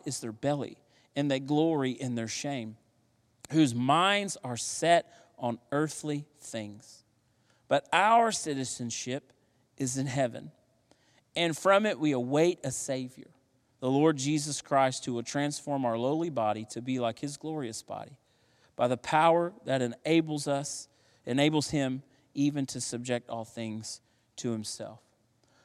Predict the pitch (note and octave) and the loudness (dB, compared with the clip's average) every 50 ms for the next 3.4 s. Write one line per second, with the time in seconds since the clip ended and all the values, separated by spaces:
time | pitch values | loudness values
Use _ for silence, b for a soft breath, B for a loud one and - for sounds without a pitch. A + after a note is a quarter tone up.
0 | b b b - - E3+ F3+ G3+ G3 F3 D#3 C3+ A2+ - - - - C3 A#2+ - | b b b 2 6 8 8 10 10 8 8 6 4 0 -6 -14 -12 -12 -12 -12
1 | - _ _ _ _ _ _ _ _ _ _ _ _ _ _ _ _ - - A#2+ | -14 _ _ _ _ _ _ _ _ _ _ _ _ _ _ _ _ -12 -10 -8
2 | A#2+ A#2+ B2+ C3+ D3+ E3+ F#3 G3 F#3+ F3+ D3+ - D#3 D3 C3+ B2+ - - C3+ C3 | -4 -4 0 2 4 4 4 4 2 0 -4 -4 -6 -6 -6 -6 -8 -8 -6 -6
3 | B2+ _ A#2+ A2 A2 A2 - - | -6 _ -10 -14 -12 -12 -14 -14